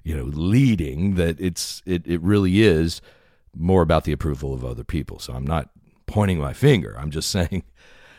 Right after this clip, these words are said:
that this is a real issue. And Jesus gets down to it. He says, "When it comes to prayer, don't just try to,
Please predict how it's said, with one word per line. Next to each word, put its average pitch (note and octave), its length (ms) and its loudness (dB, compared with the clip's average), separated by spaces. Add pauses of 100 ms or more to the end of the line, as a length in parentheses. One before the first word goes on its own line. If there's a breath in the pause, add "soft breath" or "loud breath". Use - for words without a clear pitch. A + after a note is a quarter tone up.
(160 soft breath)
that D2+ 380 0 (180)
this G2+ 300 2
is F2+ 140 0
a E2 100 2
real F2+ 520 0
issue. D#2 540 -2
And E2+ 140 -2
Jesus G#2+ 340 0
gets - 220 -8
down B2 200 0
to G2+ 80 -2
it. D2+ 40 -2
He C#2+ 40 -6
says, D2 280 -8 (320 loud breath)
"When A#2 100 0
it A#2 40 -4
comes D3 160 0
to B2 80 -2
prayer, A2 500 2 (360)
don't G3 180 2
just A3+ 160 -4
try D#3 200 2
to, A2 200 2